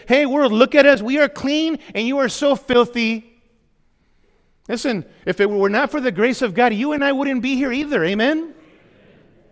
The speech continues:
Such were some of you, First Corinthians six. Such were some of you, but you were washed, but you were cleansed, right? You were justified in the name of the Lord.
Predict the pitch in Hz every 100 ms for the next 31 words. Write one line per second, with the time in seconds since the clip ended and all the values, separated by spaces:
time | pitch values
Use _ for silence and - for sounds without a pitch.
0 | _ _ _ _ - - 285 285 320 302
1 | - 285 285 233 247 311 320 - 240 -
2 | 202 165 170 120 - 110 - - - -
3 | - _ _ _ _ - - 277 277 311
4 | - 277 285 214 214 269 302 247 135 -
5 | - 202 233 220 208 190 208 285 247 -
6 | - - _ _ _ _ _ - 175 220
7 | 202 196 220 247 294 233 139 196 254 -
8 | - 180 196 196 - 233 269 294 262 262
9 | 233 202 190 180 156 147 131 113 95